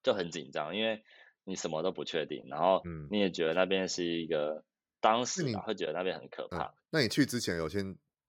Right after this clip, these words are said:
Speaker 2: 先，先上网找好他今天有，有没有主题或什么的吗？还是就直接去了？
Speaker 1: 我直接去，因为我根本不知道他有办过什么主题。
Speaker 2: 哦，那时候就还不熟悉。
Speaker 1: 对，对，对，然后去喝酒，
Speaker 2: 嗯。
Speaker 1: 就都喝啤酒比较多，因为我其实那时候蛮喜欢喝啤酒。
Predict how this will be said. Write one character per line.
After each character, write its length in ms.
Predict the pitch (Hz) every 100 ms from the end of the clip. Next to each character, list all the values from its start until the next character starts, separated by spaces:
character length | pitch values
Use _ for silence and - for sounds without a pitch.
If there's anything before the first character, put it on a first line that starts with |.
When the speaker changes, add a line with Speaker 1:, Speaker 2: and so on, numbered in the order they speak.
| _
Speaker 2:
先， 320 | - 110 101 -
先 400 | - - 107 101 - _
上 300 | _ - 120
网 160 | 82 82
找 160 | 78 82
好 180 | 85
他 140 | 82 87
今 140 | 98
天 80 | 90
有， 80 | 80 80
有 80 | 85
没 100 | 87
有 60 | 92
主 240 | - 82
题 160 | - 76
或 120 | 90
什 160 | -
么 100 | 69 -
的 80 | -
吗？ 60 | -
还 80 |
是 80 | 82
就 100 | 90
直 160 | 82 78
接 60 |
去 220 | 73 - 76
了？ 120 | - - _ _ _ _ _ _ _
Speaker 1:
我 80 | 95
直 100 | 95
接 140 | 107
去， 240 | 113 123 101
因 40 |
为 60 | 131
我 100 | 90
根 140 | 107
本 100 | 92
不 80 | 80
知 60 | 87
道 160 | 90
他 100 | 85
有 80 | 80
办 220 | 76 80
过 80 | 80
什 80 | 67
么 100 | 55
主 180 | - -
题。 260 | - - - _ _
Speaker 2:
哦， 280 | 82 76 73
那 80 | 107
时 80 | 113
候 60 |
就 100 | 117
还 80 | 110
不 120 | 82
熟 260 | 104 85 73
悉。 460 | 73 73 71 69 78 _ _ _ _ _ _ _
Speaker 1:
对， 240 | - - 82
对， 0 |
对， 180 | 82 80
然 180 | 76
后 80 | 92
去 200 | 95 101
喝 260 | 87 80 80
酒， 240 | 78 71 76
Speaker 2:
嗯。 20 |
Speaker 1:
就 240 | 107 113 - - - - _
都 220 | 117 123
喝 280 | 120 110 104
啤 280 | 101 - 69
酒 200 | 76 71
比 100 | 53
较 220 | 76 71
多， 280 | 69 65 87
因 40 |
为 40 | 104
我 140 | 90
其 140 | - 76
实 80 | 80
那 160 | 92
时 100 | 85
候 100 | 80
蛮 200 | 80 71
喜 80 | 71
欢 100 | 69
喝 160 | 71 71
啤 220 | - 52
酒。 220 | 58 -